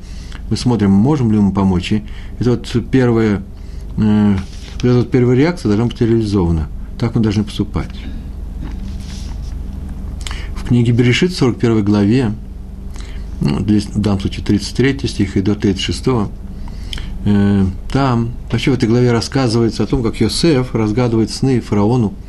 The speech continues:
У фараона приснился, фараону приснился сон, и вы помните,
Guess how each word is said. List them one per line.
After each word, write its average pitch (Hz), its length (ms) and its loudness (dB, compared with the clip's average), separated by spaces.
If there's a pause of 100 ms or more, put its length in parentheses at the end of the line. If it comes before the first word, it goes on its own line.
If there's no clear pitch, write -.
(480)
У 101 40 -2
фараона 104 280 2
приснился, 95 520 0
фараону 107 360 2
приснился 95 420 0
сон, 123 380 0 (880)
и 101 80 2
вы 98 140 4
помните, 95 480 2